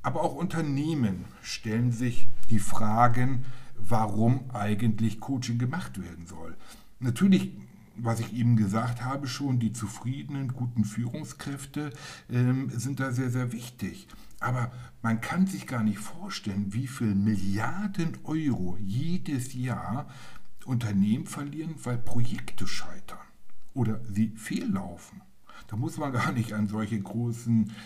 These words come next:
Dinge wie der Brandenburger, also der Berliner Flughafen oder die Elbphilharmonie denken, sondern machen wir uns nichts vor, in jedem Unternehmen laufen Projekte falsch und die kosten Unternehmen Millionen.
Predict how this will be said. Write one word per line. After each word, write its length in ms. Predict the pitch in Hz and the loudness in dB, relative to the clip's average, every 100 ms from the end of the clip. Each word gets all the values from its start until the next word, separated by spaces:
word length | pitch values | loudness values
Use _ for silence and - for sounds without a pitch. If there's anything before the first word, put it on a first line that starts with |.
| - - | -16 -4
Dinge 440 | 127 123 110 110 - 104 | 0 2 2 0 -2 -4
wie 280 | 104 104 | 0 2
der 680 | 95 104 98 98 95 95 95 - | 0 -2 0 0 2 2 2 2
Brandenburger, 840 | 110 123 127 101 104 101 95 98 | 0 0 -2 -2 0 0 0 0
also 160 | 101 95 | 0 -2
der 140 | 98 | -2
Berliner 500 | 92 95 104 131 117 | -2 -2 0 -2 -4
Flughafen 680 | 101 165 175 120 123 113 110 | -6 -10 -8 -4 -4 -2 -2
oder 300 | 104 95 104 | -2 -2 -4
die 180 | 95 123 | -8 -10
Elbphilharmonie 1120 | 143 - - 131 107 113 127 101 101 92 98 | -10 -12 -6 -2 -2 -2 -2 0 0 -2 -4
denken, 640 | 107 107 101 82 92 117 123 - - | -6 -10 -8 -8 -6 -6 -6 -8 -4
sondern 360 | 127 117 101 - - - - - | 0 2 0 -4 -12 -12 -4 0
machen 260 | 117 104 | 2 2
wir 80 | 107 | 0
uns 160 | 98 98 | 0 2
nichts 200 | 101 98 | 2 2
vor, 280 | 117 110 101 - - | 0 -2 -4 -12 -8
in 180 | 98 101 | -2 0
jedem 460 | 98 123 143 120 | 2 0 2 -2
Unternehmen 720 | 98 101 98 90 92 - 120 98 | 0 -2 0 2 6 6 6 6
laufen 400 | 92 98 98 101 | 4 4 4 4
Projekte 500 | 92 92 90 - - | 4 4 6 6 6
falsch 360 | - - - 95 | 8 10 12 12
und 140 | - | 10
die 80 | - | 10
kosten 600 | - - 101 - - 98 | 0 4 6 6 6 4
Unternehmen 600 | 95 95 101 90 95 95 | 2 0 2 4 6 8
Millionen. 540 | 98 92 90 87 87 | 8 4 0 -2 0